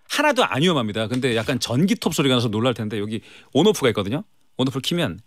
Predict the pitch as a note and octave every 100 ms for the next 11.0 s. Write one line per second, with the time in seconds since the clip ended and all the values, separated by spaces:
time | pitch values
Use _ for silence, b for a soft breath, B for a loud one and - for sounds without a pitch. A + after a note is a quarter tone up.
0 | - G2+ - D3 A2+ F2 E2 G2+ A#2+ E2+
1 | E2+ F2 C#3+ B B _ - - - -
2 | C#3 D3+ D3+ E3+ C#3+ F3+ G3+ F#3+ G#2 D3
3 | - B2 B2 F#3+ A#3 - E3+ C#3 B2 A#2+
4 | D#3 G3 A3 B2+ - F2+ C3 D3+ F#3 A2+
5 | C3+ A3 D#3 G#2+ E3 G2 D#2 b b b
6 | - F4 C#4+ D#3+ A#2 G2+ F2 D#2 _ -
7 | - - - - - - - - - -
8 | G3 G#3 D3 G#2+ - A3+ F#3 - B3 A3
9 | A#3 A3+ A#3 - - - - - - B3
10 | A#3+ E3 G3 E3 B2+ D4+ E4+ C#4 F3